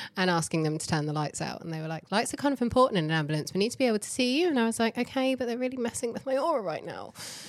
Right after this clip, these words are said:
Apparently I'm a bit bougie. Um, yeah, so <laughs> we originally had twinkly lights,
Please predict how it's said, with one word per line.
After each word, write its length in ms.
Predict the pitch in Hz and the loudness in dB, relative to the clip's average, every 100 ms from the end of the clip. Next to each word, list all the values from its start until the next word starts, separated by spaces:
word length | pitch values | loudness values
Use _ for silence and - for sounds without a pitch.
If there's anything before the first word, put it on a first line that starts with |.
| - - - _ _ | -16 -20 -20 _ _
Apparently 300 | 170 160 151 | -8 -6 -6
I'm 100 | 147 | -6
a 60 | 147 | -4
bit 220 | 160 - | -6 0
bougie. 560 | 208 185 175 151 170 165 - 240 | 2 2 0 0 -2 -4 -2 2
Um, 580 | 247 254 254 254 247 - | 4 6 4 4 0 0
yeah, 300 | 240 226 165 | 4 4 4
so 440 | 160 - 202 202 240 - - | 0 0 2 4 4 2 -8
<laughs> 200 | - - | -16 -2
we 380 | 196 185 180 | 2 4 2
originally 340 | 175 180 170 165 | 2 2 2 2
had 220 | 180 180 | 0 0
twinkly 320 | - 269 262 | -4 -4 -4
lights, 480 | 262 254 254 - | -4 -4 -6 -10